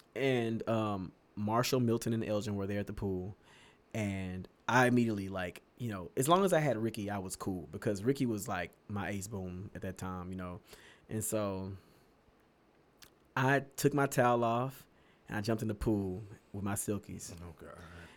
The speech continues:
Speaker 1: And Ricky took his towel off, and he had on swim trunks.
Speaker 2: Of course,
Speaker 1: <laughs>
Speaker 2: child, of course.
Speaker 1: When I tell you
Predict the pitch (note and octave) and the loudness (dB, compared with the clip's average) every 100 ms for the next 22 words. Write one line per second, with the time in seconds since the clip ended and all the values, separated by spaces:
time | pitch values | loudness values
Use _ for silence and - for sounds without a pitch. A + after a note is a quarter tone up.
0 | - - A#2 A#2 G#2 B2 C#3 C3 B2 C3 | -10 0 4 4 4 4 4 4 4 2
1 | - A2+ G#2+ G#2 G#2 G2+ - G2+ A2 A2+ | 4 4 4 2 0 -2 -6 -2 0 0
2 | G#2 G2+ F2+ F2+ F2+ G2 - F#2 - - | 0 -2 -2 -4 -8 -8 -8 -8 -8 -12
3 | - - - C3 C#3 - C#3 A2 F#2 - | -14 -14 -6 -4 -2 2 2 2 -2 4
4 | - F4 - G2+ G2 G2 G#2+ A#2+ - D3 | 6 6 2 -2 -2 -2 0 -2 -2 -2
5 | C#3 C#3+ G#2 - - - - B2+ A2+ B2+ | 0 0 -2 -8 -18 -20 -10 -2 2 2
6 | - D3 B2+ A#2 G#2+ F#2+ F2+ | 2 4 6 4 2 -2 -6